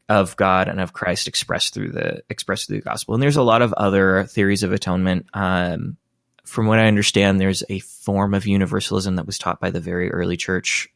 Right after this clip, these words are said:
uh, for a long time. Not necessarily that, like, there's no consequence, but,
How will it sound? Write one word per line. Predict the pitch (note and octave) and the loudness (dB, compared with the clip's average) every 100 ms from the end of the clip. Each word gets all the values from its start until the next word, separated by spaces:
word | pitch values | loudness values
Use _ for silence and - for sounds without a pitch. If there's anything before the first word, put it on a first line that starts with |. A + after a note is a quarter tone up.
| - | -10
uh, | F2+ - - | -6 -6 -8
for | - F#2+ | -2 0
a | |
long | F2 F2 E2+ | 0 -2 -4
time. | - C3+ C3+ C3 C3 - - - - - | 0 2 4 2 0 -4 -20 -20 -20 -6
Not | - A#2+ A#2 G#2+ A#2+ | 2 4 4 4 2
necessarily | A2+ A2 - G2+ G2 F#2+ F#2 | 2 2 4 4 6 4 4
that, | F#2 F#2 - | 2 0 0
like, | F2 - | -4 -4
there's | E2 F#2 F2 G#2+ | -4 -2 -2 -2
no | A2 | -2
consequence, | - E2+ - - F2+ E2+ - - | -2 -4 -6 -6 -6 -4 -8 -6
but, | F#2 F2 | -4 -4